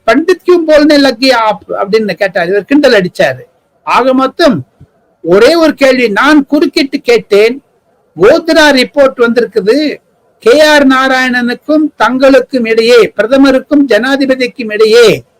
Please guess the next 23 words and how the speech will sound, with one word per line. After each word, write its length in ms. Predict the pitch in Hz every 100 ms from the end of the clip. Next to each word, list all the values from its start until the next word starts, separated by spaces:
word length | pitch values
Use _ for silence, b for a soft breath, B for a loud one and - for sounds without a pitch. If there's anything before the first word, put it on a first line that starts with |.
| _ _ _ _ -
எட்டு 600 | - 254 _ 330 311 269
ஒன்பது 360 | 285 277 262
கடித 360 | - 247 311 311
போக்குவரத்து 680 | 285 277 247 262 240 220 220
நடந்தது, 520 | 208 233 233 226 311
எதை 320 | 233 254 349
பற்றி 380 | 349 302 - 294
அதையே 300 | 247 254 311
ரகசியமாக 640 | 285 226 294 320 302 294 285
வைத்திருக்கிறீர்கள் 800 | 247 269 269 254 269 240 226 285
என்று 200 | 233 226
கேட்டேன். 460 | 220 - 196 - _ _ _ _ _ _ _ _ -
அதற்கு 640 | 165 247 247 - 220 202
அ-, 300 | - 196 214
அடல் 320 | 202 190 302
பிகாரி 320 | 294 277 262 240
வாஜ்பாய் 460 | 233 196 - 226
சொன்ன 280 | 190 220 214
ஒரே 340 | 190 220 277
ஒரு 200 | 285 240
கருத்து, 520 | - 190 180 - 269 277 _ _ _ _ -
இது 520 | 190 226 277 320 330 _ _ _ _ _
இரண்டு 800 | 185 226 262 294 285 302 320 339